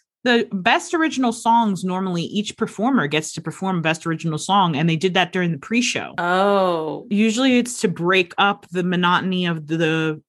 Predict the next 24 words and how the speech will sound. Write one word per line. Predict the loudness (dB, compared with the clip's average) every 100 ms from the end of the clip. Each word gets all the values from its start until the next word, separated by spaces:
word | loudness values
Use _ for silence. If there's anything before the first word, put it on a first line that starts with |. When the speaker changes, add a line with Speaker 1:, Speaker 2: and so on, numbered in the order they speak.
| -12
Speaker 1:
show. | -2 2 4 2 -2 -10
It's | -10
supposed | -8 -2 -2 -2
to | -2
give | 0 2
you | 2 2
a |
break, | 0 -2 0 2 0 -4 -20 _
something | -2 0 2 0 2
else | 0 -2 -4
to | -4
look | -2 -2 -2 2
at | 2 2
besides | -4 0 2 2 -2
a |
presenter | -4 0 2 2 2 0
on | 0 -2
stage | -2 -2 -2 -2
Speaker 2:
Well, |
Speaker 1:
announcing | -4 0 2 2 2 2
Speaker 2:
Alexa, | 2
Speaker 1:
nominees. | 2 2 2 -2 -4 -16 -20 -14
Speaker 2:
why | -10 -2 4 4 6 4 2
have | 0 2 2 2 -2